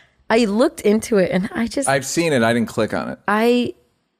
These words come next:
Speaker 1: it's
Speaker 2: There's
Speaker 1: such
Speaker 2: movie
Speaker 1: a, it's
Speaker 2: lines like
Speaker 1: weird.
Speaker 2: that. There's a line in Half Baked that people think is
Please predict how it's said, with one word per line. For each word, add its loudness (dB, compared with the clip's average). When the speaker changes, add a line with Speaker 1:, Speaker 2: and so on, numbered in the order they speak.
Speaker 1:
it's 2
Speaker 2:
There's 4
Speaker 1:
such 4
Speaker 2:
movie 4
Speaker 1:
a, 4
it's 2
Speaker 2:
lines 2
like 4
Speaker 1:
weird. 4
Speaker 2:
that. 2
There's 4
a 4
line 2
in -2
Half 0
Baked 0
that 0
people -2
think -2
is -2